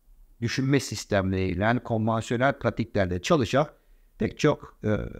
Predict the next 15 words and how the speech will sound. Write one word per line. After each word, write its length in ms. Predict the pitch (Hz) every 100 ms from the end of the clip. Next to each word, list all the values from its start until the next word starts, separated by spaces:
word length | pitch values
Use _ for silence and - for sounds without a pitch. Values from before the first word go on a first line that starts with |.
| 50 50 - - 50 - - 90
yaratıcı 560 | 120 117 123 110 104 - _ _ -
birey, 600 | 101 107 131 120 113 - _ _ _ _ _ _ _ _
e, 60 | 67 - - - - - - - - _ _ _ -
gerçekten 400 | - - - 95
işsiz 300 | 90 - -
kalabilir. 560 | - 135 139 127 92 -
Beni 220 | - 110 110
de 80 |
çok 220 | 87 92 -
korkutuyor. 420 | 80 - 78 80
Ben 280 | 98 95 - -
geleneksel 520 | 117 78 - - 117
bir 140 | 131 123
besteciyim 600 | 117 - 107 104 85 73
yani. 240 | - -